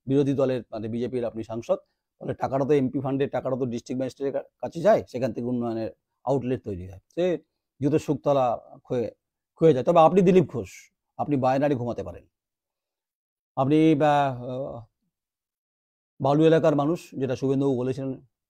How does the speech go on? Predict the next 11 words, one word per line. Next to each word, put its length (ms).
মনে 140
আছে 140
আমার, 160
যখন 420
অমিত 200
শাহজির 380
সভাতে 520
শুভেন্দুবাবু 440
যিনি 160
যোগ 180
দিয়েছিলেন, 340